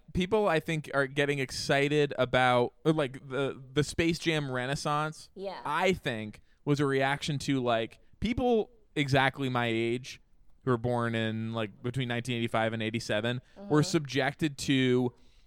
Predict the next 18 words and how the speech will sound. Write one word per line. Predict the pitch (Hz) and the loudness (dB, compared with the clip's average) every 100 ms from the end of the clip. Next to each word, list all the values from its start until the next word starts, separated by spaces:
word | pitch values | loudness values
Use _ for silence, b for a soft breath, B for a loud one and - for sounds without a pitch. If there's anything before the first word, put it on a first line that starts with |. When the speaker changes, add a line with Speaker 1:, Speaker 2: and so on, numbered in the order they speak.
| - | -8
Speaker 1:
people | 175 170 175 | -6 -2 -2
talking | 160 147 156 | -2 -2 0
about, | 135 131 | 0 2
like, | 127 | 0
pop | - 127 127 | 0 -2 0
culture | - 123 - 131 | -2 -2 0 -2
shit | - 135 127 127 | 0 -2 0 0
that | 107 113 | -2 -2
we, | 117 | 0
like, | 113 113 | 0 -2
didn't | 120 120 | -2 -2
grow | 113 117 110 | -2 0 0
up | 107 | 0
with | 120 120 | -2 -2
or | 113 | -4
care | - 110 107 | -4 -2 -2
about. | 107 117 117 117 | 0 2 2 0
Like, | 113 101 95 | -2 -4 -6